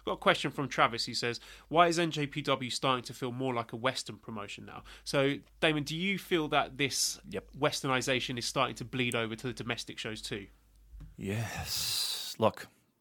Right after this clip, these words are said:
Speaker 2: I can't tell you how many people have complained to me in the past week about the direction that New Japan is in.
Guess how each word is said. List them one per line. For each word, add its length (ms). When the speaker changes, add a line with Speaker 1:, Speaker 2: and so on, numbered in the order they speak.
Speaker 2:
I 140
can't 340
tell 320
you 260
how 240
many 280
people 600
have 220
complained 1040
to 160
me 280
in 140
the 60
past 480
week 420
about 460
the 100
direction 960
that 160
New 180
Japan 600
is 160
in. 120